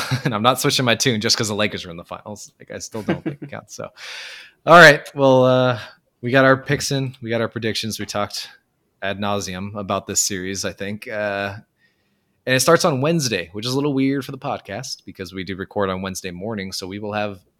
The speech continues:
zero new content to talk about between now and next pod.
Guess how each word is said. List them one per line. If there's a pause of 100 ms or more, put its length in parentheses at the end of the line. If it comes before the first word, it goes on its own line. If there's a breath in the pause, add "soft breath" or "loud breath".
(120)
zero
new
content
to
talk
about
between (120)
now
and
next
pod.